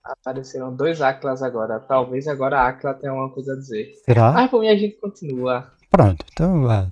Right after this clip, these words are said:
Speaker 2: tá bom.
Speaker 1: Vamos, vamos ler mais um pouquinho. Esse, esse é muito bonzinho mesmo.
Speaker 2: Então, olha, vai, eu vou pegando e tu continuas, tá bom?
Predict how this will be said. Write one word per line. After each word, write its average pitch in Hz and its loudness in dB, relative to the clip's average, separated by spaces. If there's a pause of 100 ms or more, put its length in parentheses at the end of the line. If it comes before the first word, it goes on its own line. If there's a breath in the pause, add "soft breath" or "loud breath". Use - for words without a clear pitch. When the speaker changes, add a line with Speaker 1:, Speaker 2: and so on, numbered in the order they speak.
Speaker 2:
tá - -2
bom. 92 2
Speaker 1:
Vamos, 165 -4
vamos 185 -2
ler 156 0
mais 156 0
um 156 -8
pouquinho. 131 -10 (240)
Esse, 165 2
esse 202 0
é 196 4
muito 180 -6
bonzinho 151 -2
mesmo. 131 -4
Speaker 2:
Então, 196 8
olha, 110 10
vai, 131 12
eu 139 12
vou 139 6
pegando 139 12
e 147 8
tu 135 6
continuas, 92 8
tá - 2
bom? 95 4